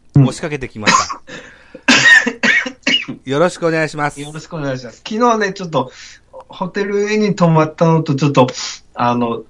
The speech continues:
Speaker 1: タンズの農会でね、はっちゃけすぎて、ちょっと、熱が出てきたんよ。つうか、
Speaker 2: あ。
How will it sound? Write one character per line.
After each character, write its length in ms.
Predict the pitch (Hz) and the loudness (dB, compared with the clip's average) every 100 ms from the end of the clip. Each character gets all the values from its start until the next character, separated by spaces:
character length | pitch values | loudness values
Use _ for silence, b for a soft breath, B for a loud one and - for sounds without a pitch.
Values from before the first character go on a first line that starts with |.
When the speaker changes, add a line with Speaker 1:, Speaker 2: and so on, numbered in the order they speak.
| _ | _
Speaker 1:
タ 160 | - 180 | 0 2
ン 40 | |
ズ 140 | 175 175 | 2 2
の 240 | 156 - | 0 -2
農 220 | - 147 151 | 0 2 2
会 240 | 156 156 | 2 2
で 100 | 143 | 0
ね、 100 | 131 | -2
は 160 | 131 147 | -2 -4
っ 40 | |
ち 100 | - | -4
ゃ 60 | 147 | -4
け 140 | 156 | -2
す 160 | 147 147 | -2 -2
ぎ 100 | 139 | 0
て、 180 | 131 | 0
ち 120 | 127 135 | 0 -2
ょ 40 | |
っ 20 | |
と、 260 | 123 107 - _ _ _ _ 160 151 135 - - | -2 -4 -6 _ _ _ _ -8 -6 -8 -8 4
熱 320 | 147 156 190 | 6 8 6
が 120 | 180 180 | 6 6
出 80 | |
て 100 | 160 | 4
き 240 | 151 - - | 2 2 -2
た 80 | 110 | -4
ん 120 | 127 | 0
よ。 200 | 127 - | -2 -2
つ 180 | - 127 | -8 -6
う 20 | |
か、 100 | - | -2
Speaker 2:
あ。 120 | 180 | -2